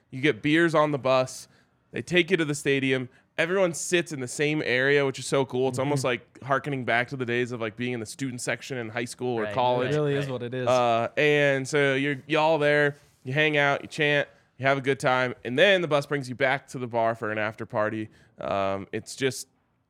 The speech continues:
Speaker 1: it's one of my favorite things we do, and, uh, so make sure you get in on that and all of the fun things we're doing here at D N V R.
Speaker 3: And, uh,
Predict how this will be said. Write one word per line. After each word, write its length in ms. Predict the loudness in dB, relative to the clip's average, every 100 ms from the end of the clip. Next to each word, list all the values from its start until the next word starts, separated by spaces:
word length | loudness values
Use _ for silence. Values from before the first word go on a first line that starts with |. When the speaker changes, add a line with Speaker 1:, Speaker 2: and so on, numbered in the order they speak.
| _ -4
Speaker 1:
it's 160 | -2
one 80 | 2
of 60 | 2
my 80 | 2
favorite 240 | 0 -2
things 180 | -6 -6
we 60 |
do, 200 | -6 -6
and, 300 | -6 -8 -6
uh, 220 | -4 -4 -4
so 200 | -8 -6
make 200 | -6 -4
sure 140 | -6
you 260 | -6 -8 -6
get 160 | -4
in 120 | -2
on 200 | -2 -2
that 240 | 0 -2 -2
and 120 | -2
all 100 | 0
of 60 | -2
the 60 | -2
fun 220 | -6 -6
things 200 | -8 -12
we're 60 | -12
doing 180 | -12
here 120 | -12 -12
at 100 | -14
D 80 |
N 80 | -16
V 80 | -18
R. 80 | -20 _ _ _
Speaker 3:
And, 320 | -2 -2 -2
uh, 80 | -2